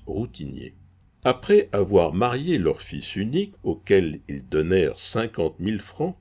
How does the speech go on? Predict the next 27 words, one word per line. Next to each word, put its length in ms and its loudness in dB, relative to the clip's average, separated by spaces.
ils 160 -4
pensèrent 540 2
à 140 6
vivre 340 -2
à 60 2
la 120 -2
campagne 640 -2
et 120 2
choisirent 600 -2
le 160 -2
pays 400 0
de 140 -8
l'Isle-Adam, 760 -2
où 100 0
ils 220 0
attirèrent 500 -4
Mitral. 640 -8
Mais 420 6
ils 160 -2
vinrent 340 2
fréquemment 600 0
à 80 -4
Paris, 580 -4
où 240 -4
ils 260 -4
avaient 180 4
conservé 580 -4